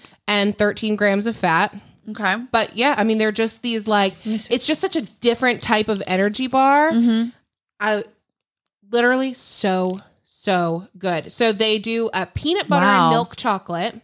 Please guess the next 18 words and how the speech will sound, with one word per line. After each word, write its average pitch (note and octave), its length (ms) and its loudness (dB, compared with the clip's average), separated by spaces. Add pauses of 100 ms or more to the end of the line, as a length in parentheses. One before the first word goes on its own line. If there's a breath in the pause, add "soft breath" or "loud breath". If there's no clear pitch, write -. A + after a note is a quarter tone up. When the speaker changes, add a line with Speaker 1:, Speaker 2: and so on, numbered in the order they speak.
Speaker 2:
Ooh, A3 160 4
yum. D3+ 540 2
Speaker 1:
Um, F#3+ 420 0
this G#3 300 -2
one A3+ 320 2
is G3 340 -2
the F#3+ 240 -2
almond F#3 380 2
butter F3+ 280 -2
and F3 160 -4
dark G#3 280 0
chocolate. F3 500 -6 (160)
So - 140 -4
you A#3 180 0
can B3 240 -4
order A3 320 2
them, A#3+ 540 0 (260)
like, G3 380 0